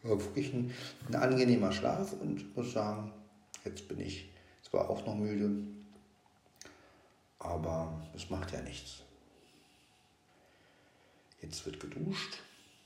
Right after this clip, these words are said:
dann werde ich mir einen Kaffee machen. Ja, diese Folge natürlich wieder ohne Intro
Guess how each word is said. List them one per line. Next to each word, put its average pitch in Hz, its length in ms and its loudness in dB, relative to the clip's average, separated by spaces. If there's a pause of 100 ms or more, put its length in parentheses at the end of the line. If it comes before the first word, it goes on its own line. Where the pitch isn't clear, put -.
(680)
dann 80 200 -2
werde 73 140 0
ich - 120 -4
mir - 80 -8
einen - 160 -10
Kaffee 127 340 0
machen. - 360 -6 (3250)
Ja, 90 80 -4 (200)
diese 98 260 8
Folge 87 340 4
natürlich 85 500 0
wieder - 220 0
ohne 98 220 6
Intro 95 440 -2